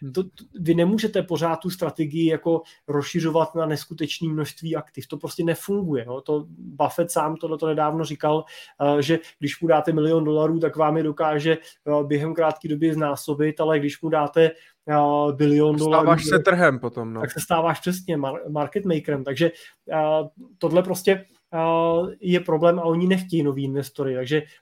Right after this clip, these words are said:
Speaker 2: pak maximálně třeba vyměňujou, když někdo odejde, tak o-, otevřou prostě a tak dál, ale,
Speaker 1: Hmm.
Speaker 2: eh, oni prostě si drží ty svoje pozice, ty svoje velikosti, drží si to know-how uvnitř. Tak jenom jsem chtěl říct, že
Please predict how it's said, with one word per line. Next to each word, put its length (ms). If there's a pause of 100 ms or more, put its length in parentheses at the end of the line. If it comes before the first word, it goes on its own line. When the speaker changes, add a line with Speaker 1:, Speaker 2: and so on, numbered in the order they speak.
Speaker 2:
pak 180
maximálně 600
třeba 200
vyměňujou, 640
když 160
někdo 200
odejde, 400
tak 180
o-, 140
otevřou 540
prostě 260
a 40
tak 180
dál, 260
ale, 200 (360)
Speaker 1:
Hmm. 100
Speaker 2:
eh, 720
oni 320
prostě 260
si 120
drží 360
ty 140
svoje 300
pozice, 380
ty 120
svoje 320
velikosti, 520
drží 260
si 120
to 120
know-how 320
uvnitř. 460 (280)
Tak 120
jenom 180
jsem 160
chtěl 160
říct, 160
že 200